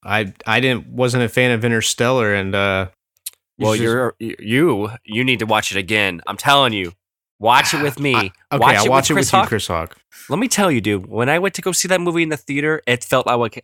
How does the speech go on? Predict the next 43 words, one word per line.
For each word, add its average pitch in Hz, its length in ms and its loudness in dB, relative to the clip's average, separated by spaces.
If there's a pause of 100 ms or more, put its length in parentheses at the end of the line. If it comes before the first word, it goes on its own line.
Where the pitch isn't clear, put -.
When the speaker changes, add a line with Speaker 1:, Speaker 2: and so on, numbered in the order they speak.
(120)
Speaker 2:
it 113 80 -2
felt 175 260 0
like 131 160 2
I 113 60 4
was 110 160 0
in 107 100 -2
that 107 180 -2
theater 113 260 0
for, - 140 -10
like, 90 160 -4
five 92 340 2
years. - 440 -6 (140)
Speaker 1:
<laughs> - 160 -12
Speaker 2:
I, - 440 -8 (160)
I, 131 340 2 (240)
I 123 100 2
woke 147 240 2
up 143 140 -2
five 123 220 0
years 113 120 0
Speaker 1:
Is 110 60 0
that 151 120 4
Speaker 2:
older, 131 100 0
Speaker 1:
a - 40 -10
good 156 180 2
Speaker 2:
okay? 117 220 2
Speaker 1:
thing? - 640 0
<laughs> - 0 -
Is 175 140 0
that 165 120 6
a 151 80 4
good 147 240 0
thing? 190 240 0
Oh, 156 140 2
you 135 240 -2 (240)
felt 165 180 4
like 147 180 0
you 127 80 0
were 110 60 0
five 107 280 0
years 98 200 -8
old. 85 220 -8 (600)
Speaker 2:
Like, 113 320 2